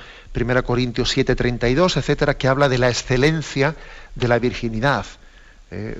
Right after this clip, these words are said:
en el sentido de que la virginidad, de alguna manera, es un estado, eh, más perfecto porque nos une directamente a Dios, y así como el matrimonio pasará en la siguiente vida, eh, la virginidad,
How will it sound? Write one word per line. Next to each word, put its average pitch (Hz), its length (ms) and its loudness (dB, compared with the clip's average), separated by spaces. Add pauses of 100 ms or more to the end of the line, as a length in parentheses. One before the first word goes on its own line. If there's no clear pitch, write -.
(140)
en 113 100 -6
el 113 80 -6
sentido 123 380 -2
de 127 100 0
que 120 360 0
la 110 100 0
virginidad, 123 680 0 (260)
de 113 120 -6
alguna 127 160 -2
manera, 127 260 2
es - 160 0
un 127 80 -4
estado, 135 600 2 (300)
eh, 120 220 2
más 127 300 0
perfecto 139 640 0
porque 131 300 -2
nos 117 220 -4
une 143 180 2
directamente 127 680 0
a 123 60 2
Dios, 156 420 2 (340)
y 127 60 -4
así 127 140 0
como 135 160 4
el 127 80 0
matrimonio 131 440 2
pasará 131 440 2
en 127 80 0
la 120 80 0
siguiente 135 420 0
vida, 143 360 4 (520)
eh, 123 320 4 (480)
la 131 140 2
virginidad, 123 480 0